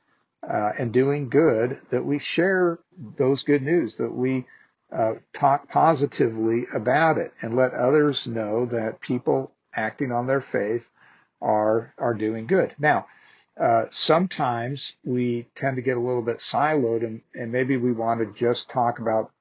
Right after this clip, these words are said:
the good that our particular faith does. And I would caution about that, and I would suggest that a better approach is to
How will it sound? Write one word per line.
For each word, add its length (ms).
the 300
good 240
that 160
our 240
particular 640
faith 500
does. 540
And 160
I 120
would 200
caution 840
about 480
that, 480
and 200
I 120
would 260
suggest 920
that 140
a 100
better 480
approach 880
is 300
to 340